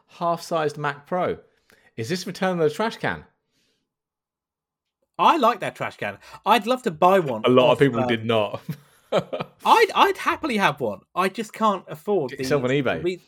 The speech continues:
Speaker 2: re-, have you seen how much they are on eBay?
Speaker 1: Oh, are they going for silly money, are they?
Speaker 2: Yeah, I mean, <laughs> the, the, the Mac, uh, was it the Mac Pro with the, you know, the, the trash can version, like you say?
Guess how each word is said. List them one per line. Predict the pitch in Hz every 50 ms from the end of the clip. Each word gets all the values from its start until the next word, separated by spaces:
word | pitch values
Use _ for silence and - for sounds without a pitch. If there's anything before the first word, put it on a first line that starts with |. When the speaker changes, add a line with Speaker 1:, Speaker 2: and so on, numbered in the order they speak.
| _ _
Speaker 2:
re-, | - 190 - - - - - _ _ _ _ _
have | 226 214
you | 302 381
seen | - - - 359 370 339
how | 311 302
much | 294 294 262 254 -
they | 294 269
are | 262 254 247 247
on | 311
eBay? | 311 294 220 143 117 104 - - _ _ _ -
Speaker 1:
Oh, | 123 127 131
are | 135
they | 143 151 160
going | 170 165 156 147
for | 143 143
silly | - - 190 170 147
money, | 120 110 104 95 95 92
are | 90 90 90
they? | 90 90 87 - - _ _ _ _ _ _ _ _ _ _ _ _ _ _ _
Speaker 2:
Yeah, | 277 285 208 170 170
I | 185 208 214
mean, | 226 233 226 226 - - _ _ _
<laughs> | - - - - - _ _ _ _ _ _ _ - _ _
the, | - 208 208 208 214 202
the, | 190 202 202 196 196 185
the | 180 190
Mac, | 185 202 247 277 - - - - - - - 202
uh, | 190 196
was | 196 180 -
it | 196 196
the | 202
Mac | 208 214 196 - _
Pro | _ - 202 190 151 117 113 123 190 202
with | 170 160 151
the, | 156 147 139 135 151
you | - 180 139
know, | 127 120
the, | 117 131 127
the | 131 135 127
trash | 123 - - - - 151 -
can | - - 139 123 117 117
version, | 113 117 113 110 104 - 110
like | 110 117
you | 117 120
say? | - - 135 110 101 98